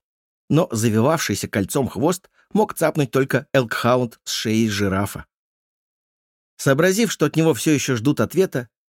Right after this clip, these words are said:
Дима кивнул и постарался, чтобы движение головой вышло уверенным. И плевать, что подбородок дёргался так, будто в челюсти недоставало шестёрёнок. Арна и Дегни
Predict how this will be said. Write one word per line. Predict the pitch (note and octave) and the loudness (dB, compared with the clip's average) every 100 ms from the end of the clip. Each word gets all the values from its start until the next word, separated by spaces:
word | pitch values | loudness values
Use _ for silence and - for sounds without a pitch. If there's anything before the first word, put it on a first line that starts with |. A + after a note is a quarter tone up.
| - | -8
Дима | B2 C#3+ A#2 | 0 2 2
кивнул | C3 A2 G2 D#2+ - _ _ _ _ _ _ _ | 0 0 0 -2 -8 _ _ _ _ _ _ _
и | A#2+ | -2
постарался, | A2+ - F#2 G2 A#2 - | -2 -4 -4 0 0 -2
чтобы | - F#2 E2+ | -6 -4 -2
движение | F2 F2+ A2 G2+ | -2 0 2 0
головой | F2 E2+ G#2+ G2+ | -2 0 0 2
вышло | G#2+ - F#2 - | 0 -2 -6 -4
уверенным. | G#2 F2+ A2+ G#2+ C#2+ - - _ _ _ _ _ _ _ _ - | -2 0 0 -2 -4 -12 -16 _ _ _ _ _ _ _ _ -4
И | D3+ | -4
плевать, | F#3 G3+ A3+ F#3 | 2 2 2 0
что | - A#2 | -2 -4
подбородок | B2 G#2+ B2 D3+ A2+ G2 | -4 2 2 2 0 0
дёргался | C#3+ A#2+ A2+ - A2 | 0 0 -2 -4 -4
так, | E3+ C#3 | -2 -2
будто | A2+ A#2+ - | -2 -2 -4
в | G2 | -10
челюсти | - D#3 C3+ - A2 | -4 -2 -2 -4 -4
недоставало | G#2 G#2+ - A2+ G#2+ | -2 -4 -2 0 0
шестёрёнок. | - G2+ - A2 G2 E2+ - _ _ _ _ - | -4 -8 -2 0 0 -2 -8 _ _ _ _ -2
Арна | C#3 B2+ A#2 | 0 0 -2
и | - G#2+ | 0 -2
Дегни | B2 D#3+ A#2+ F#2 | 0 0 0 -2